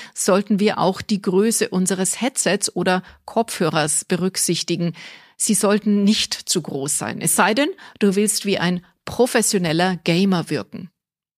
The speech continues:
Deine Körperhaltung sollte aufrecht sein und der Blick präsent, so zeigst du Interesse und wirkst professionell. So, damit haben wir schon mal die richtigen Voraussetzungen für unsere Videocalls geschaffen.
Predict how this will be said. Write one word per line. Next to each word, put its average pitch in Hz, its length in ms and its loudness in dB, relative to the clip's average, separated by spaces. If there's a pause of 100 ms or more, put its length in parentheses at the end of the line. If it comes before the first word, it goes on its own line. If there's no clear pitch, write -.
(280)
Deine 156 240 -2
Körperhaltung 226 720 0
sollte - 360 -4
aufrecht 240 420 -2
sein 208 300 2 (220)
und - 320 -4
der - 100 -4
Blick - 400 -2
präsent, 180 640 0 (260)
so 208 300 0
zeigst - 520 -2
du 175 60 0
Interesse 170 680 -2
und 170 260 -4
wirkst - 480 0 (180)
professionell. 175 800 -4 (720)
So, 269 280 2 (180)
damit 220 240 0
haben 247 160 2
wir 247 100 4
schon 233 160 2
mal 202 180 2
die 180 220 -4
richtigen 190 400 -4
Voraussetzungen 220 1040 2 (220)
für - 280 -2
unsere 196 520 0 (140)
Videocalls 170 920 -2
geschaffen. - 500 -6